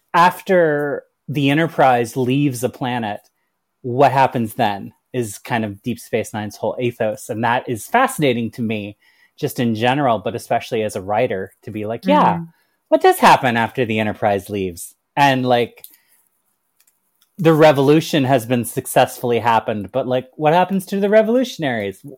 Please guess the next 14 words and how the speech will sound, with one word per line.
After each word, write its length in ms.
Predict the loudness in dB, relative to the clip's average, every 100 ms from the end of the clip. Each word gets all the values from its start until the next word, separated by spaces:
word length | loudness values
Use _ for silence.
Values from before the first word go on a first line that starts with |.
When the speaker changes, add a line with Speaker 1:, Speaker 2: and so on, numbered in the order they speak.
| _
Speaker 1:
once 220 | -8 -8
that 280 | -8 -8 -8
goes 220 | -8 -8 -6
on? 340 | -8 -8 -12 -16 _ -20 -20 -20 _ _ _
And 200 | 0 2
those 200 | 2 2
questions, 760 | 0 0 -2 -6 -8 -8 -14 -20 _ _ -8
um, 600 | -6 -6 -8 -14 -16 -20 _ _ _ _ _ _ _
are 120 | 0 4
always 640 | 4 4 0 -6 -18 -20 _
going 180 | -4 -2
to 60 | -2
be 140 | -4
interesting. 500 | -8 -10 -16 -16 -18